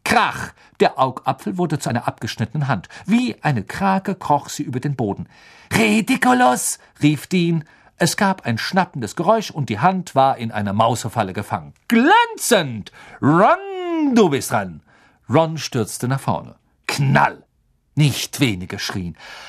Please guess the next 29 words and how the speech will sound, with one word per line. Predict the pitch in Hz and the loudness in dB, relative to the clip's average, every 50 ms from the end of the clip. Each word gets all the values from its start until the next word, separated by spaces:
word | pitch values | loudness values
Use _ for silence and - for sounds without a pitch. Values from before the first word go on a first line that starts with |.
| - - | -10 -4
Eine | - 165 170 170 175 175 165 143 139 | -2 0 0 2 2 0 0 0 0
riesige | 170 190 190 185 185 185 170 156 151 143 - 143 | 0 2 2 2 0 0 -2 -2 -4 -2 -4 -4
Spinne, | 135 - - - - 110 90 85 73 73 | -4 -6 -6 -6 -6 -6 -6 -6 -8 -6
zwei | - - - 165 180 185 190 196 196 | -4 -2 0 2 2 0 0 -2 -2
Meter | 185 170 143 123 113 - 113 107 104 | 0 0 0 0 -2 -2 -4 -4 -2
hoch | 120 156 165 160 - | 0 0 -2 -2 -2
und | 123 117 - - - | -6 -6 -6 -4 -2
haarig, | 143 135 123 117 131 135 - - - - - - _ _ _ _ | 0 0 0 -2 -6 -10 -12 -14 -16 -20 -20 -20 _ _ _ _
krabbelte | - - 151 160 151 - 170 - 131 123 | -6 -2 0 0 0 -2 -6 -8 -8 -8
auf | 123 117 - - | -8 -8 -4 -2
Ron | 123 113 95 85 82 | -2 -2 -2 -4 -8
zu | - - 98 90 90 - - 120 | -10 -10 -10 -10 -10 -12 -12 -6
und | - 131 120 - - | -4 -4 -4 -4 -4
klickte | - - 180 165 170 - - 135 | -2 0 2 0 0 0 -2 -4
bedrohlich | - - 107 - - 131 151 185 190 180 165 131 - | -2 -4 -4 -4 0 2 4 4 4 4 2 0 -2
mit | 135 123 - | -6 -8 -6
ihren | - 123 104 110 104 | -6 -6 -4 -4 -4
Greifzangen. | 107 113 120 104 - - - - - - - - - - - - | -2 -2 -2 -4 -4 -8 -12 -12 -12 -10 -12 -14 -16 -18 -16 -6
Einen | - 147 131 117 113 | -2 -2 0 0 0
Moment | 110 113 110 127 151 151 - | 0 -2 -2 -2 -4 -4 -4
lang | 120 113 117 113 113 | -4 -4 -4 -4 -4
hatte | 131 135 - 120 | -4 -4 -4 -6
Harry | 104 107 143 143 127 123 120 | -4 -2 -2 0 0 -2 -2
den | 120 110 98 - | -4 -4 -4 -2
Eindruck, | 120 117 110 104 104 107 - - - _ - | -2 -2 -2 -2 -6 -8 -8 -10 -12 _ 0
Ron | 120 120 123 120 117 113 107 | 2 2 2 2 0 -2 -4
sei | - 110 95 95 | -4 -4 -4 -4
erstarrt. | 92 - 104 95 - - - - 104 80 - - - - _ _ _ _ _ _ - | -6 -10 -10 -10 -10 -10 -8 -10 -10 -10 -12 -18 -20 -20 _ _ _ _ _ _ -2
Dann: | - 127 131 151 147 | -2 0 0 0 -2